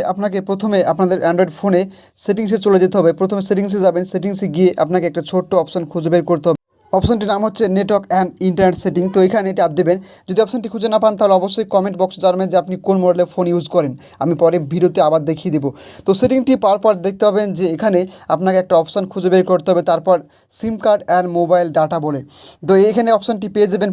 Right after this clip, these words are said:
প্রত্যেকেই পাবেন অপশনটি, একটু খুঁজবেন, তাহলে দেখতে পাবেন যে এরকম একটা অপশন পাবেন। তো এখানে ট্যাপ দেবেন,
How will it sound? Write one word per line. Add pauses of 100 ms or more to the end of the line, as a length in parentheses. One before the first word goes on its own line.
প্রত্যেকেই
পাবেন
অপশনটি, (160)
একটু
খুঁজবেন,
তাহলে (440)
দেখতে
পাবেন
যে
এরকম
একটা (100)
অপশন (100)
পাবেন।
তো
এখানে
ট্যাপ
দেবেন,